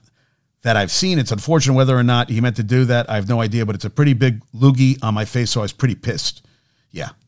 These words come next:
You never wanna see that, Trouba said, the captain of the Rangers. That's just not who Miller is as a person.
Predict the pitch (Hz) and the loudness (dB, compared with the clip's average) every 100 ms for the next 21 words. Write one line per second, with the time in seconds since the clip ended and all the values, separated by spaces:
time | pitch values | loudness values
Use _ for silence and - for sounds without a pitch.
0 | _ _ _ _ _ _ _ _ _ - | _ _ _ _ _ _ _ _ _ -2
1 | 139 160 151 - 151 135 - 147 131 - | 2 4 4 4 4 2 4 2 2 2
2 | 131 123 113 117 127 127 120 110 117 107 | 2 2 0 0 0 0 -2 0 -2 -2
3 | 113 104 - _ _ - 127 139 113 127 | -4 -6 -10 _ _ -4 0 0 2 2
4 | 110 123 117 117 113 107 98 80 147 156 | 4 4 2 2 0 -2 -6 -2 4 4
5 | - 147 139 | 4 2 0